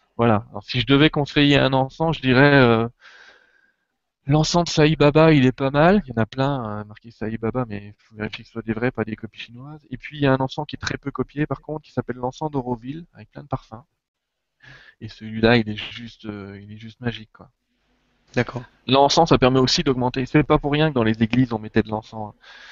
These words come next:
Speaker 1: Alors, c'était pour deux choses, je vais tout vous dire. Historiquement, c'était parce que les gens qui allaient à l'église puaient tellement.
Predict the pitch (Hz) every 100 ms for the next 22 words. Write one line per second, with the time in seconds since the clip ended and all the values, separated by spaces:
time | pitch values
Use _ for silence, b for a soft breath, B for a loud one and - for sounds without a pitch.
0 | B B 123 - - 135 160 147 135 170
1 | - 156 127 110 104 139 135 131 110 -
2 | - - 220 202 196 180 165 175 - -
3 | - - 135 147 131 147 185 147 143 135
4 | 131 135 - 131 117 - 196 156 131